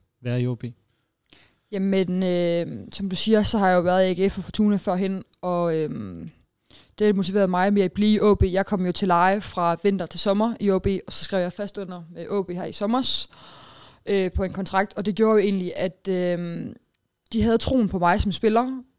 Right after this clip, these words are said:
Speaker 2: havde troen på, at jeg kan gå ind og levere, og jeg kan bære et hold, og, øh, Claus har altid vist mig fra dag et af, at han troede på mig som spiller, og jeg kunne gå ind og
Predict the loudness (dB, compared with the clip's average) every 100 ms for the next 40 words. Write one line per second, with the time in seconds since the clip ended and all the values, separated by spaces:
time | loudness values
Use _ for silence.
0 | _ -2 -2 0 0 2 2 2 0 -2
1 | 0 0 -2 -2 0 2 0 -4 -2 0
2 | -2 -2 0 2 2 2 0 -4 _ _
3 | _ _ _ 0 2 4 2 -2 -2 0
4 | 0 0 -2 -2 -4 -4 -6 -8 -2 -2
5 | -2 -2 -2 -2 -8 -12 -10 -10 -4 0
6 | 0 0 -4 -4 _ -4 -4 -2 -6 -2
7 | 2 2 2 0 -2 -2 -4 -4 -4